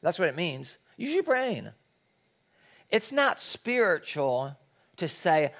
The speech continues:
"I'm not gonna use my brain, I'm just gonna pray." That's not spiritual. God says it's stupid.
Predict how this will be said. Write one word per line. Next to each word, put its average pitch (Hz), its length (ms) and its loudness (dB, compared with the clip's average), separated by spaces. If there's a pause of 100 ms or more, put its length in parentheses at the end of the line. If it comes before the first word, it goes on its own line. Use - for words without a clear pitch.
(160)
"I'm 226 260 -2
not 240 220 -2
gonna 151 140 0
use 147 180 -6
my 139 100 -2
brain, 190 480 -6
I'm 196 140 -2
just 214 160 -10
gonna 175 120 -6
pray." 180 440 -4 (240)
That's 170 180 -2
not 185 160 0
spiritual. 180 420 -2
God 127 280 0
says 120 160 -6
it's 127 100 -12
stupid. - 360 -12